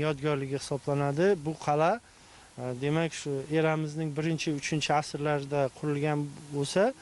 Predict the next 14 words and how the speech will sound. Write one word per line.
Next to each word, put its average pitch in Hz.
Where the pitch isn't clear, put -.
bu 202
qal'ani 175
o'zini 170
tarixi 170
ham, 196
tarixini 170
ichidagi 170
ma'lumotlardan, 170
e, -
bilamizki, 180
demak, 214
shu -
qal'ada 185
yashagan 185